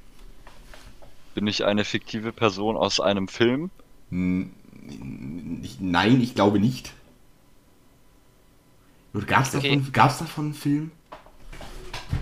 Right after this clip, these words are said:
Speaker 2: Bin mir grad nicht, ich glaube nicht. Ich würde, ich würde ja, ich würde dich ja kurz dazu zwingen zu googeln, aber du weißt gar nicht, wer du bist.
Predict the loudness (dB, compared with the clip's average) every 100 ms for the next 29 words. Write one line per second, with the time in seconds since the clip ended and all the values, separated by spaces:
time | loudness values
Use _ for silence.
0 | -6 -6 -4 2 0 0 -8 -2 8 10
1 | 10 8 8 2 -8 -18 -20 -20 -20 -20
2 | _ -20 -20 -20 -20 -20 -14 -14 -14 -20
3 | -20 -20 -20 -20 -20 -20 -20 -20 -20 -20
4 | -20 -20 -20 -20 -20 -20 -2 8 10 10
5 | 4 2 2 0 -4 -6 -4 -4 -4 -6
6 | -8 -6 -6 -8 -6 -2 -2 -2 -4 -2
7 | 0 0 -2 -2 0 0 0 -2 -2 -4
8 | -4 -8